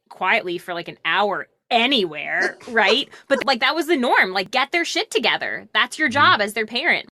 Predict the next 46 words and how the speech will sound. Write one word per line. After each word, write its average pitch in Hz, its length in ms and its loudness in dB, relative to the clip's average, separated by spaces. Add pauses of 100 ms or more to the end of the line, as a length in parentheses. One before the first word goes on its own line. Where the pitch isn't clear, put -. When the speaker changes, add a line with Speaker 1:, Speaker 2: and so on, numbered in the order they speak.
(160)
Speaker 1:
Simmer 269 420 2
them 254 200 2
down. 220 540 0
And 185 400 -4 (240)
so 294 160 0
maybe 311 300 0
more 254 260 4
of 202 160 0
that 208 420 4
kind 185 320 -4
of 175 280 -4
piece 190 300 -12
of 180 100 -6
it, - 120 -4
Dad. 180 380 2 (100)
Not 208 280 -2
that 202 100 -8
you 196 100 -10
necessarily, 180 680 -6
I 170 60 -6
mean, 175 140 -8
I 147 60 -2
don't 196 100 -10
think 185 100 -12
we 170 80 -10
had 185 220 0
pews 175 180 -12
at 160 80 -12
our 156 80 -10
church, - 340 -10
Speaker 3:
Mm-hmm. 123 180 -2
Speaker 1:
you 254 60 2
know, 240 100 2
not 233 300 2
necessarily 233 380 -2
in 202 60 -2
that 190 160 -2
specific 233 520 -8
way, 202 360 2
but 185 200 -2 (220)
some 226 360 -4
of 202 200 -2
those 185 720 -2
undertones, 202 640 -6
I 175 120 -4
think. - 240 -12